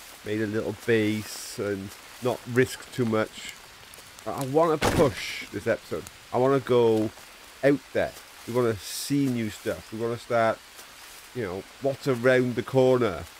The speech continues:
Where are the bad guys? So I'm gonna take risks this episode. <laughs>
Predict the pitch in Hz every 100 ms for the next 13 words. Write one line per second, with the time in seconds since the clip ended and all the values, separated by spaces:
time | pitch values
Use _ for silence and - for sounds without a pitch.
0 | - 120 127 123 120 117 110 - 127 127
1 | 113 - 110 101 92 92 - - - -
2 | - - - - - - - - 101 107
3 | 107 127 110 113 - - - 95 90 -
4 | - 101 131 - - - - 349 - -
5 | - - 302